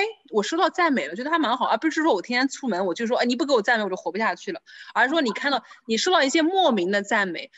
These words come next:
还有一次，一个，有一次打扮得花枝招展，准备去参加一场面试的时候，然后我就，我就自信地走出了那个，因为我是吹了个头，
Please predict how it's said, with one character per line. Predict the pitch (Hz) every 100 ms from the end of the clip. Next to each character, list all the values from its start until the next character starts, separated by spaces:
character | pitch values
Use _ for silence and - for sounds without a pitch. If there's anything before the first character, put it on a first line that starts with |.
| - -
还 | - 202
有 | 302 208
一 | 185
次， | -
一 | 233
个， | 220 226
有 | 202 - -
一 | 175
次 | - - - -
打 | 165
扮 | 185
得 | 190 185
花 | 240 226
枝 | 214
招 | 214
展， | 175 165
准 | 107
备 |
去 | 190
参 | - 214
加 | 220
一 |
场 | 202 165
面 | 233 196 180
试 | -
的 | 165 -
时 | 139
候， | - _ - -
然 | 180 180
后 | 220 277
我 | 190
就， | 165 220 190 - -
我 | 175
就 | 214
自 | 208 349 302
信 | 277
地 | 214
走 | 202 170
出 | - 208
了 |
那 | 202
个， | 202 -
因 | 247
为 |
我 |
是 | 294
吹 | 196 262
了 | 233
个 |
头， | 190 151